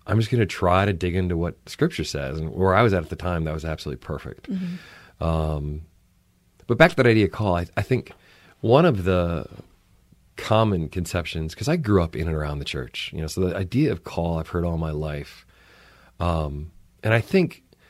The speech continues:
Speaker 1: I think perhaps oftentimes it's turned into something that, uh, you know, like, God has one call in your life,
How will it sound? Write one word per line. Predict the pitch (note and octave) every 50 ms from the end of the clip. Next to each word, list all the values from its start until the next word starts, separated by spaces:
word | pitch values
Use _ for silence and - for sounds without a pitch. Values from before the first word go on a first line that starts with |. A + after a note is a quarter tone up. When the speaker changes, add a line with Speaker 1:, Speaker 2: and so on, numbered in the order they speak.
| _ _ _ _ _ _ _ -
Speaker 1:
I | -
think | B2+ C#3+ A#2
perhaps | - A2+ F#2 F#2 D#2+ D#2 F2 - - - - - - _ - _ _ - - - - _ -
oftentimes | G#2 G#2+ G#2 G#2+ A2+ F#2+ G2 F#2 F2+ F2 E2
it's | F2 E2 -
turned | - - G2+ G2+ F#2 E2+
into | F#2 F#2+ G2 G#2
something | - - - A2 A#2 A#2 - A#2 A2+ A2+ A2+ F#2+
that, | E2+ E2+ E2 E2 D#2+ D#2+ D#2+ _ - E2
uh, | D#2+ D#2 D2 D2 D2 C#2 C#2 D2 - _ _ _ _ _ _ _ _ _ _ _ _ _ _ _ _ _ _ _ _ _ _ _ _ _ _ _ _ _ _ _ _ _ _ _ _ _ -
you | G#2
know, | G#2 G2+
like, | F#2 E2+ - - - -
God | - A2+ G#2+ A2+
has | A#2 G#2 F#2 F#2+
one | F#2 F2 F#2 F#2 G2 G2+
call | G2 - F#2+ F#2 F2+ F#2 F#2
in | F#2+
your | F#2+ F#2+ F2+
life, | D#2+ C#2+ C#2+ D2 D2+ - - -